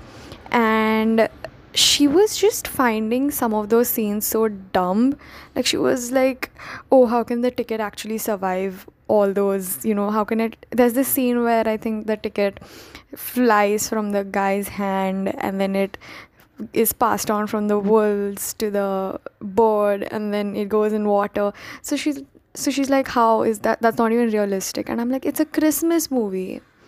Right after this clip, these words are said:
It's not even supposed to be realistic." But anyway, she's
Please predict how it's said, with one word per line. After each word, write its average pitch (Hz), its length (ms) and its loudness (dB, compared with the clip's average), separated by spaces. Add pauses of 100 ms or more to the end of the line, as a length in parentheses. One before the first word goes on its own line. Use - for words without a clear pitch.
(160)
It's - 160 2
not 285 220 4
even 302 240 0
supposed 254 420 -4
to 254 60 -4
be 240 160 -2
realistic." - 640 -6
But 214 320 0 (1000)
anyway, 196 280 -2
she's 254 580 0